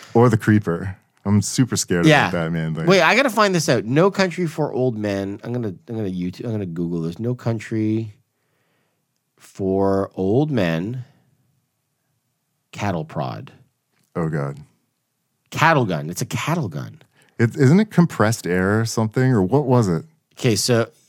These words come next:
Speaker 2: it's, oh, The Atlantic has an, an, an article about this back from two thousand sixteen. Uh, blah, blah, blah, blah, eh, blah, blah, blah, blah. What, okay,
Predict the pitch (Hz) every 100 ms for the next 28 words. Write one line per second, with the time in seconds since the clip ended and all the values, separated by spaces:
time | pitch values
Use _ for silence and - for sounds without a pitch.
0 | _ _ 131 113 - 131 123 123 110 107
1 | 123 135 185 175 139 131 110 104 107 98
2 | 85 95 - 98 113 123 101 87 82 87
3 | 95 95 - 90 110 104 95 90 - 85
4 | - 92 78 85 - _ _ _ _ _
5 | _ _ _ _ _ - 104 101 101 98
6 | 90 95 98 95 92 101 85 - 101 104
7 | 101 113 101 92 90 87 85 82 71 _
8 | _ _ _ _ _ _ _ _ - 110
9 | 113 - _ _ _ _ _ _ - 90
10 | 95 85 80